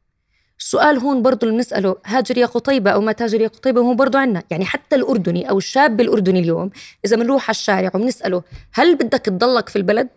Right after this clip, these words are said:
على الأغلب، أغلب الأجوبة كانت قاعدة عم بتكون لا. برضو فكرة الفوبيا الدائمة من موضوع التوطين، كان في جملة هيك ما معينة في المقال،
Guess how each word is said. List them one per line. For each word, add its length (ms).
على 100
الأغلب، 440
أغلب 240
الأجوبة 360
كانت 220
قاعدة 220
عم 80
بتكون 440
لا. 200
برضو 600
فكرة 500
الفوبيا 760
الدائمة 640
من 200
موضوع 400
التوطين، 600
كان 180
في 380
جملة 360
هيك 260
ما 180
معينة 380
في 100
المقال، 520